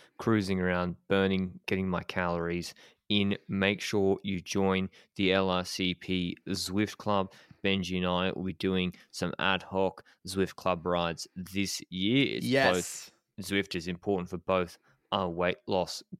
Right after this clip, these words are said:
Speaker 1: goals. If you want to check it out and get your free seven-day trial,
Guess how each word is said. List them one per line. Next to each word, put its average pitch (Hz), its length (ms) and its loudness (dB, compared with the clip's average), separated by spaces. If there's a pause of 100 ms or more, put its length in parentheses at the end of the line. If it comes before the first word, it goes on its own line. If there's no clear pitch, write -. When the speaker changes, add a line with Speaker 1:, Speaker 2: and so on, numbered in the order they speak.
(100)
Speaker 1:
goals. 101 500 4 (240)
If - 80 -14
you 90 120 -6
want 107 180 2
to 117 60 0
check - 260 0
it 98 80 -2
out 101 220 2
and 95 100 -6
get - 160 -4
your 67 80 -6
free 98 500 2
seven-day 90 640 0
trial, 90 500 0